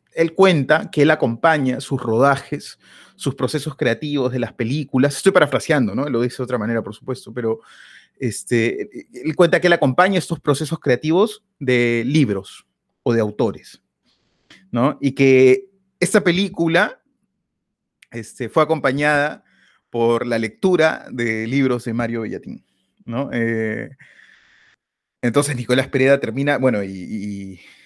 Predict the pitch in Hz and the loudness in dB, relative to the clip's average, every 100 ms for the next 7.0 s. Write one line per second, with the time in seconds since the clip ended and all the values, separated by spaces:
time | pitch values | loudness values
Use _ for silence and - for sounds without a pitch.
0 | _ - 117 127 139 117 120 143 143 - | _ -4 0 2 2 4 2 2 -2 -2
1 | 131 120 107 110 127 139 139 131 131 - | 0 0 0 -2 0 2 2 2 -4 -10
2 | _ _ _ _ _ - 120 107 104 104 | _ _ _ _ _ -8 -4 -2 -2 -2
3 | 104 101 101 104 - _ _ _ _ _ | -4 -6 -8 -10 -14 _ _ _ _ _
4 | _ _ _ _ _ - 113 117 117 175 | _ _ _ _ _ -2 2 4 4 6
5 | 160 107 98 - 113 117 123 131 113 107 | 6 4 0 -6 -4 0 4 4 2 2
6 | 127 139 123 139 139 127 117 107 107 104 | 2 0 2 2 2 0 2 2 -2 -8